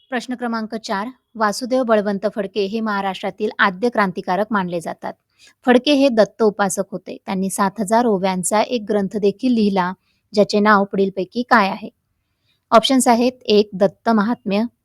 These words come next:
दोन, दत्त उपासना, तीन, दत्त श्लोक आणि चार, दत्त आराधना. योग्य उत्तर आहे दत्त महात्म्य, पर्याय क्रमांक एक. वासुदेव बळवंत फडके यांचा जन्म चार नोव्हेंबर अठराशे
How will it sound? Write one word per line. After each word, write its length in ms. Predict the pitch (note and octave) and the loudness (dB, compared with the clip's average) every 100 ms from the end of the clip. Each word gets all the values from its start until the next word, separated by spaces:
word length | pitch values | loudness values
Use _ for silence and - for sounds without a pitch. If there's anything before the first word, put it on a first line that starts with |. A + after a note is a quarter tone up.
| _ | _
दोन, 420 | F#3+ A3+ G3 G#3 G3 | 2 4 4 -2 2
दत्त 320 | G3+ - B3+ | 2 2 0
उपासना, 600 | A3+ - F#3 - F#3 G3 G#3+ _ _ - | 0 2 0 0 -2 -2 -4 _ _ 0
तीन, 360 | B3+ G3 G#3 G3 | 2 2 0 0
दत्त 300 | F#3+ - G3 | 0 0 -4
श्लोक 500 | - B3+ G3 G3+ _ _ | 4 6 6 4 _ _
आणि 180 | - F#3+ | -4 -2
चार, 300 | F#3 G3+ F#3+ | 2 2 2
दत्त 340 | G3 G3 - A3+ | 2 2 2 -2
आराधना. 600 | - G#3+ G3 F3+ G#3 - _ _ _ _ _ _ _ _ | 2 4 4 2 -8 -10 _ _ _ _ _ _ _ _
योग्य 260 | A#3+ G#3+ B3+ | 4 6 4
उत्तर 320 | B3 A#3+ A#3 | 4 4 4
आहे 320 | A3 G#3 C4+ | 4 2 0
दत्त 500 | A#3+ G3+ F#3+ _ B3 | 2 2 0 _ 0
महात्म्य, 480 | A#3+ G3+ F#3+ - F#3+ | 2 2 0 -2 -2
पर्याय 300 | G3 F#3 F#3+ | -2 -2 -2
क्रमांक 420 | A#3+ G#3+ F#3+ B3+ - | -4 -4 -4 -4 2
एक. 300 | C4 E3+ _ _ _ _ _ _ _ _ - | 2 2 _ _ _ _ _ _ _ _ 4
वासुदेव 380 | A3+ A3 C4+ D4+ | 4 6 6 8
बळवंत 440 | B3+ G#3 G3+ G3+ G#3 | 8 6 2 0 -2
फडके 260 | G3 G3+ | -2 0
यांचा 300 | G3+ F#3+ G3+ F#3 | 0 0 -2 0
जन्म 300 | G#3 G#3+ G3+ | 0 0 -2
चार 320 | - A3+ A#3 | 0 2 4
नोव्हेंबर 480 | A#3+ G#3+ G3+ G3 G3+ | 2 0 -2 -2 -2
अठराशे 400 | F3 G3 F3 | -4 -8 -8